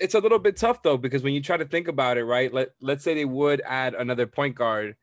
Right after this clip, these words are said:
that you plan to start over him. You're gonna,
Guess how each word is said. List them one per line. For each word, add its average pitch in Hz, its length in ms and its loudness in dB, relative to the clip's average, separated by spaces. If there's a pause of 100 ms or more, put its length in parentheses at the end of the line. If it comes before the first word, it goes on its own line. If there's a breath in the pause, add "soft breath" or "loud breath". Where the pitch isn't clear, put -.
(140)
that 123 200 -4
you 120 220 -8
plan 131 380 -4
to 117 120 -14
start 123 400 -2
over 123 320 -2
him. 107 360 -10 (1080)
You're 127 140 -2
gonna, 147 300 -4